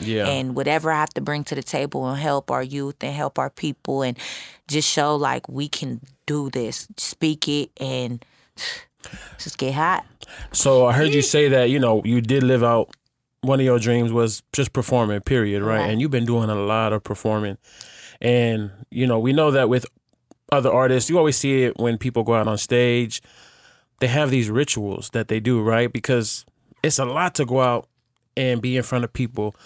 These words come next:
Speaker 1: to perform and to do this and to,
Speaker 2: For
Speaker 1: to do that.
Speaker 2: sure.
Speaker 1: So do you have any rituals that you do before you go out on stage?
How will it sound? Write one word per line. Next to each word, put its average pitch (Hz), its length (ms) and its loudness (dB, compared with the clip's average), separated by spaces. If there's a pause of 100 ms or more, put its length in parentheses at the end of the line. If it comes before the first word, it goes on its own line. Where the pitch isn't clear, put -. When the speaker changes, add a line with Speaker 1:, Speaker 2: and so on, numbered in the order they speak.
(200)
Speaker 1:
to - 100 -10
perform 113 640 -2
and 107 140 -4
to 110 100 -4
do 107 180 -4
this 110 260 -4
and 104 100 -8
to, 104 160 -6 (120)
Speaker 2:
For - 200 -8
Speaker 1:
to 135 140 -2
do 127 160 0
that. 110 420 0
Speaker 2:
sure. - 300 -16
Speaker 1:
So 147 240 2
do 123 100 0
you 165 160 2
have 165 220 2
any 170 220 2
rituals 156 500 0
that 120 100 4
you 123 160 -2
do 127 140 0
before 117 320 -2
you 113 100 0
go 110 140 0
out 113 160 0
on 110 100 -2
stage? 131 560 -6